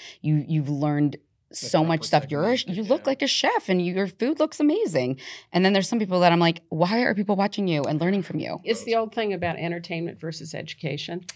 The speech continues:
Speaker 2: Yeah.
Speaker 3: And entertainment almost always wins. So if you have a big personality and you look good on camera, you're telegenic,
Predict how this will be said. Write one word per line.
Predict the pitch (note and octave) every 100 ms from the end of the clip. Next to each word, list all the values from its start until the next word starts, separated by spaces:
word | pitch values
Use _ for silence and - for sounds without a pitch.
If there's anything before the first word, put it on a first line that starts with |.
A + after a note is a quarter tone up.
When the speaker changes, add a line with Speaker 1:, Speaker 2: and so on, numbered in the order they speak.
| -
Speaker 2:
Yeah. | A#2 G#2+
Speaker 3:
And | F3 F#3
entertainment | A3+ C4 B3+ A#3 G#3 D#3+
almost | - F#3 D#3+ D#3
always | F3+ F3 D3 - E3
wins. | D3 - - - _ _ _ -
So | G3+
if | G3
you |
have | B3
a | A3+
big | G#3 G3
personality | - F#3+ F#3+ E3 E3 D#3+ C#3+ A#2 C#3+
and | - E3
you | E3
look | E3+ D#3+
good | F#3+ E3
on | D3 C#3+
camera, | - D3+ D3+ C3+ D#3+
you're | D#3
telegenic, | E3 C#3 C3+ - E3 G#3 B2+ D#3+